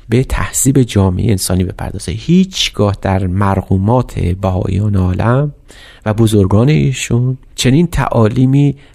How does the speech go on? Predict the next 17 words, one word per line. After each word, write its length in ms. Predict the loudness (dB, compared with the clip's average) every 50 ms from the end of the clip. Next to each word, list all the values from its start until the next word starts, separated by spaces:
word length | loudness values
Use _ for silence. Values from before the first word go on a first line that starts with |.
| _ -6
در 220 | -2 -2 0 0
میان 380 | 2 2 4 4 4 4 4 2
نبوده. 440 | 0 -2 -2 -4 -6 -6 -8 -12 -12 -14 -20 _ _ -20 -20 -8
پروپاگاند 800 | -2 0 0 0 0 0 -2 -2 -2 0 0 2 2 2 2 0 -4
باشه، 440 | -8 -8 -8 -8 -10 -10 -10 -10 -12 -14 _
تبلیغ 540 | -10 -8 -6 -6 -6 -4 -4 -4 -2 -2 -2
به 100 | -2 -2
سو 380 | -2 -2 0 2 2 2 2
باشه، 540 | 2 0 -2 -4 -4 -6 -4 -4 -4 -4 -4 -6 -12 -20 -20 -20 -20 -20 -10 -4
غیر 300 | -2 0 2 2 0 0 0
امانت 500 | 0 0 2 2 2 2 2 0 -2 -2
داری 260 | -4 -4 -4 -4 -6
باشه، 320 | -6 -6 -4 -2 -2 -2
دروغ 480 | -2 -2 -2 0 2 4 4 4 4 4
مصلحت 640 | 2 0 0 0 0 0 -2 -2 -2 -2 -2 -2 0
آمیز 360 | 0 0 0 0 -2 -4 -4
باشه، 380 | -6 -6 -6 -6 -6 -6 -6 -8